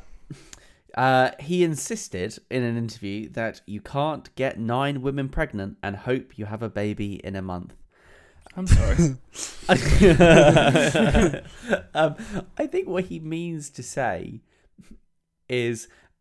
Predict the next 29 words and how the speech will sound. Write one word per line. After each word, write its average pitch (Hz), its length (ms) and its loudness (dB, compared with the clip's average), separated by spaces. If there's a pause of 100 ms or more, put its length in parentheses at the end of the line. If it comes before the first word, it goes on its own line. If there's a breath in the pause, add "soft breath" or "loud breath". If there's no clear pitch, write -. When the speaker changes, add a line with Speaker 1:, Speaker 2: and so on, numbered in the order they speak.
(480)
Speaker 1:
well, 143 160 2
I 156 80 2
think, 175 200 -4
well, 160 240 4
okay, 117 240 -4
he's 123 160 -6
referring 185 300 0
to 156 80 -8
the 131 80 -8
gestation 135 600 -4
period 117 340 -2
of 110 120 -6
a, 113 40 -4
of 110 180 -6
a 110 40 -4
human 110 280 -6
baby, 104 240 -4
which 95 140 -12
is 98 80 -10
nine 104 280 -6
months, 98 300 -12
and 92 80 -12
he 101 60 -10
says, 110 220 -8
you 110 80 -8
know, 98 80 -12
you 98 80 -12
can't 123 280 -10
get, 107 240 -6